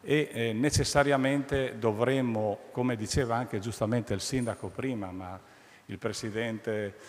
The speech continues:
del, del Tribunale di Udine, dovremmo fare, eh, il, l'impossibile, io dico anche, perché conoscendo il nostro Paese con, eh, i rinvii e le lungaggini, per far sì che questa nuova disposizione di legge possa incidere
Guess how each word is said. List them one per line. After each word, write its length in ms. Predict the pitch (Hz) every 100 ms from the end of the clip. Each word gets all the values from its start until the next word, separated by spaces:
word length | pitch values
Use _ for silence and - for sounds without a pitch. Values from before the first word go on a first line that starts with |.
| - -
del, 680 | 104 104 95 98 - - 110
del 140 | 104
Tribunale 500 | 110 107 113 113 110
di 120 | 127
Udine, 320 | 127 123 127
dovremmo 680 | 117 113 120 127 120 117 113
fare, 580 | - 127 123 117 110 113
eh, 200 | 110 113
il, 300 | 143 123 123 135
l'impossibile, 1000 | 143 143 - 117 - 180 123 117 110
io 140 | 107 104
dico 300 | 117 107 139
anche, 340 | 107 110 123
perché 240 | - 104 98
conoscendo 460 | 110 104 120 113
il 40 | 104
nostro 280 | 110 -
Paese 440 | 101 107 113 104 98
con, 200 | 107 104
eh, 140 | 104 110
i 120 | 104
rinvii 420 | 107 110 107 120
e 40 | 107
le 100 | 104
lungaggini, 840 | 117 117 107 101 98 104 104 113 - - - -
per 220 | 120 110
far 180 | - 131
sì 280 | - 123 113
che 180 | 104
questa 340 | - 117 - 104
nuova 400 | 104 117 110 107
disposizione 760 | 101 135 - 107 104 - 113
di 100 | 107
legge 500 | 117 101 90 95 98 - - - -
possa 320 | - 143 - 139
incidere 840 | 120 - 180 165 156 147 147 -